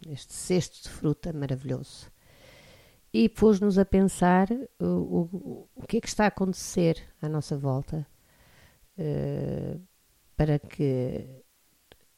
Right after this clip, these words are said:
não temos, de facto,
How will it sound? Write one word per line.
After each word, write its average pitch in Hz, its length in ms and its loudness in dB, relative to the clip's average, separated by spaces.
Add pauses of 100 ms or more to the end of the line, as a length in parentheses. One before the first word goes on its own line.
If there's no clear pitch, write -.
(580)
não 190 300 4
temos, 185 580 6
de - 80 -12
facto, - 600 -2